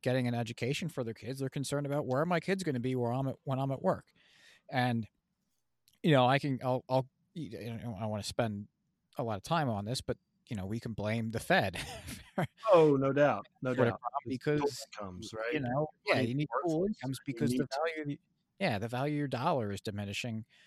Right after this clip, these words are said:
Speaker 1: uh, at a, at a very high clip. And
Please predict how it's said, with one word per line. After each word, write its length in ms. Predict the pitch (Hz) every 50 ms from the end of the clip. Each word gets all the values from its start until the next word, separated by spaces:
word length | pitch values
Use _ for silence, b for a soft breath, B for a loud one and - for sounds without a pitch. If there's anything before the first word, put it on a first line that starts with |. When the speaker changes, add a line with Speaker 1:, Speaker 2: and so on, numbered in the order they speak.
| b b b b b b _ -
Speaker 1:
uh, 300 | 120 113 110 107 107 - - -
at 120 | 131 120 113
a, 180 | 107 90 -
at 100 | 135 120
a 120 | 113 98 - _ _ _ _ _ _ _ _ _ _ _ -
very 580 | 113 107 101 - 180 226 156 101 78 67 60 _ _ _ _ _ _ _ _ _
high 240 | _ - 110 92 87
clip. 420 | - - - 98 90 104 - - - - _ _ _ _ _ _ _ _ _ -
And 160 | 123 120 120